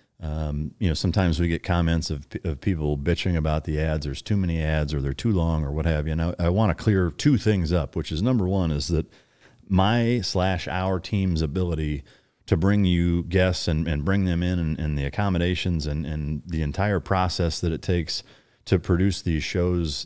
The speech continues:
to the level with which we do, uh, requires funding, you know, and the, the sponsors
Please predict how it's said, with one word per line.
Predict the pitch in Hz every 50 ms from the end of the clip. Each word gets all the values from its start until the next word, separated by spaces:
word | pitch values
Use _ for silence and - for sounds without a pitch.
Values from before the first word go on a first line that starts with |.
| -
to | - - 82
the | 73 76 71
level | 73 85 87 85 82 85 78
with | 76 76 76 - -
which | 85 85 - - -
we | 80 76 69
do, | 71 82 85 87 92 107 113 104 - - - _ _ _ _ _ _ _ _ -
uh, | 90 82 82 - -
requires | 95 90 87 - - 101 101 98 95 92 85 -
funding, | - - 95 90 82 71 65 60 - - _
you | - 101 82
know, | 78 76 82 95 95
and | - 82 82 80 82 80 78 76 73 - - - - - - _ _ _ _
the, | - 85 80 80 -
the | - 80
sponsors | 73 - - - 107 104 110 107 - - 80 78 78 78 73 - -